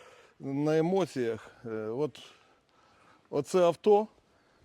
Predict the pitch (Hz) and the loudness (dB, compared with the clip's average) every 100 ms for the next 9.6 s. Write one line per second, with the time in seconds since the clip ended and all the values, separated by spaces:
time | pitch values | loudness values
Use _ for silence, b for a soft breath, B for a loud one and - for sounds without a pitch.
0 | b b b b b - 160 156 - 160 | b b b b b -2 0 0 -2 2
1 | 143 117 117 117 170 156 123 104 - _ | 2 2 -4 0 4 4 2 -2 -10 _
2 | _ _ _ _ _ _ _ _ _ _ | _ _ _ _ _ _ _ _ _ _
3 | _ _ _ _ _ _ _ _ _ _ | _ _ _ _ _ _ _ _ _ _
4 | _ _ _ - - 147 151 147 131 - | _ _ _ -16 -4 0 2 2 0 -2
5 | 170 175 190 185 143 - 139 - 139 151 | 2 4 4 4 4 -2 -8 -4 -2 -2
6 | 139 - 196 208 b b b b b _ | -2 0 0 0 b b b b b _
7 | _ - 127 120 147 139 139 123 117 b | _ -10 -8 -2 0 0 0 -2 -8 b
8 | b _ b b b - 139 - 156 147 | b _ b b b -10 -10 -2 0 4
9 | 160 127 123 123 113 | 4 4 2 -4 -6